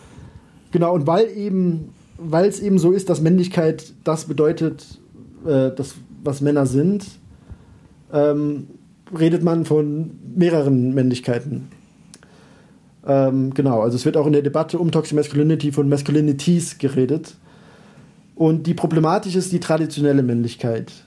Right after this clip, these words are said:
die von der Bundeszentrale für politische Bildung folgendermaßen gekennzeichnet wird.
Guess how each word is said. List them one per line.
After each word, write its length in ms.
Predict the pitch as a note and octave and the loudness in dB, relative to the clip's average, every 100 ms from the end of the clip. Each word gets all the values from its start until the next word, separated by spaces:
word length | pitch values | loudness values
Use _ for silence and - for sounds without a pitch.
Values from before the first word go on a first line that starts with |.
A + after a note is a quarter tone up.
| _ _ _ - | _ _ _ 0
die 180 | C3+ | 0
von 260 | C3 D3 C3+ | 2 2 2
der 260 | C3 C3 C3 | 4 2 2
Bundeszentrale 760 | C#3 D#3+ D#3+ D#3 - D3 D3 | 2 2 2 0 0 0 0
für 240 | C#3+ D3 C#3+ | 2 0 2
politische 420 | D3+ E3 D3 C#3 | 0 0 0 0
Bildung 420 | D3 F3 F#3 F3+ | 2 4 2 0
folgendermaßen 640 | E3+ F3 F#3 F3+ F3+ F#3+ | 0 2 2 4 2 0
gekennzeichnet 680 | F#3+ E3+ F#3 F#3 F3+ F3+ E3 | -2 0 0 2 0 0 0
wird. 240 | E3 F3+ | 2 0